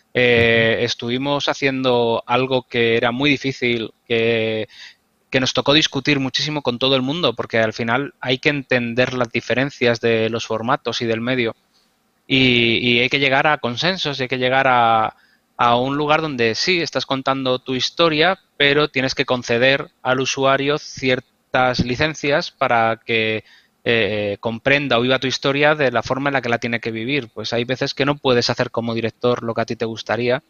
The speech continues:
eh, o en lo que estás acostumbrado a, a hacer, y tienes que pensar en el usuario, como decía Rafa, es muy importante. Seguro que Rafa quiere, quiere contar cosas sobre Camfer Creeper respecto a esto que son muy interesantes.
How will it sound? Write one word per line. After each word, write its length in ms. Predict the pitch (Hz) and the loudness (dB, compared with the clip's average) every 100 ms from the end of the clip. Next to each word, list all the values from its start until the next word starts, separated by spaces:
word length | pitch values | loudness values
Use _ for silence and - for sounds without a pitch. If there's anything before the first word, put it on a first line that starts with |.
| _ _ _ | _ _ _
eh, 360 | - 117 113 107 | 0 2 4 2
o 120 | - 120 | 2 0
en 40 | |
lo 80 | 117 | 0
que 60 | |
estás 160 | 117 131 | 0 -2
acostumbrado 720 | 123 120 123 120 120 117 113 | -2 -4 -4 0 2 2 2
a, 260 | 110 110 110 | 2 2 0
a 140 | - | 0
hacer, 300 | 113 139 151 - _ _ _ | 0 0 0 -4 _ _ _
y 120 | 131 | -2
tienes 240 | 127 127 - | 2 4 4
que 100 | 131 | 2
pensar 300 | 127 135 123 | 2 2 2
en 100 | 123 | 0
el 40 | |
usuario, 280 | 120 127 127 | 0 0 2
como 160 | 135 | 0
decía 200 | 120 117 | 0 0
Rafa, 220 | 101 131 117 | 0 0 0
es 60 | |
muy 100 | 117 | -2
importante. 560 | 117 110 107 120 120 107 | -4 -4 -4 -4 -4 -10
Seguro 260 | 107 117 | -6 -4
que 120 | 117 127 | 0 0
Rafa 240 | 123 127 | 0 -2
quiere, 500 | 120 120 110 107 107 | -2 0 0 0 -2
quiere 180 | - 120 | -2 0
contar 320 | 117 117 117 | 0 0 -2
cosas 200 | - 113 | -2 -6
sobre 200 | 117 120 | -4 -2
Camfer 280 | 117 113 117 | -2 -2 -2
Creeper 260 | 110 120 117 | -4 -4 -4
respecto 240 | 120 - | -4 -4
a 20 | |
esto 180 | 120 - | -4 -4
que 60 | 127 | -6
son 160 | 127 | -4
muy 100 | 120 | -4
interesantes. 640 | 113 107 110 117 120 - | -6 -6 -8 -8 -10 -16